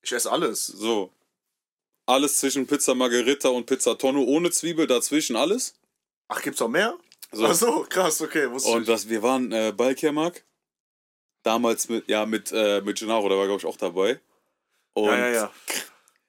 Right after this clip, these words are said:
Speaker 2: und du hast Tomate
Speaker 1: Das
Speaker 2: Mozzarella
Speaker 1: war doch da, wo
Speaker 2: bestellt.
Speaker 1: mit Ghana und so waren.
Speaker 2: Genau.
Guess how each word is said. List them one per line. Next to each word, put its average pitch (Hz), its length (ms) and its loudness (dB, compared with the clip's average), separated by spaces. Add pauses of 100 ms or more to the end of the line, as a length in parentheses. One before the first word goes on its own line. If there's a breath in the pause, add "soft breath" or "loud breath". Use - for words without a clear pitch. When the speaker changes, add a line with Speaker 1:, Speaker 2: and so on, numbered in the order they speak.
(500)
Speaker 2:
und 107 120 -4
du 107 60 4
hast 113 140 -2
Tomate 117 260 0
Speaker 1:
Das 110 120 -2
Speaker 2:
Mozzarella 107 180 2
Speaker 1:
war 123 60 2
doch - 80 2
da, 175 80 2
wo 180 40 2
Speaker 2:
bestellt. 143 200 4
Speaker 1:
mit - 80 -8
Ghana 156 280 2
und 135 140 0
so 120 180 -2
waren. 101 320 -2
Speaker 2:
Genau. 135 300 2